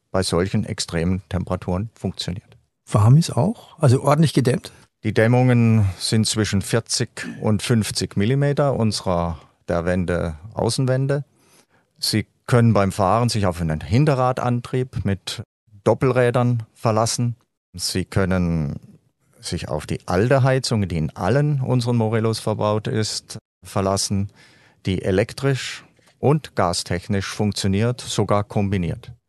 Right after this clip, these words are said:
Speaker 2: Gehen wir mal einen Schritt zurück. Warum Lappland? Es klingt jetzt so, als würde ein Testfahrzeug nach Lappland gefahren sein. Nein, aber es ist ja ganz anders. Es ist ja eine richtige Reisegruppe. Man könnte ja fast schon von Morello das Reisebüro sprechen, oder?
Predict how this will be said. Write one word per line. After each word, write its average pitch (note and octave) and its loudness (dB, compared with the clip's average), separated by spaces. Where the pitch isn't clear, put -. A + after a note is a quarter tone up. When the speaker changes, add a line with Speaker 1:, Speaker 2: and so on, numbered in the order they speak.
Speaker 2:
Gehen C3 2
wir B2+ 6
mal A2+ 6
einen G#2 2
Schritt G#2+ -2
zurück. G2+ -2
Warum G#2+ 6
Lappland? G2+ 2
Es - 0
klingt G3 6
jetzt F3 4
so, F3 6
als D3 2
würde B2+ 2
ein C3 4
Testfahrzeug C3 2
nach A2 2
Lappland B2+ 4
gefahren B2 4
sein. B2 4
Nein, C3+ 6
aber B2 6
es A2+ 6
ist A#2+ 6
ja A#2 6
ganz G2+ 2
anders. D#3+ 4
Es - -6
ist C3 0
ja C#3 4
eine B2 8
richtige C3 2
Reisegruppe. D3+ 4
Man B2+ 6
könnte D#3+ 2
ja D3 4
fast - 0
schon D3+ 6
von C3+ 4
Morello C3+ 6
das A2 2
Reisebüro A#2+ 6
sprechen, G#2 2
oder? A#2+ 4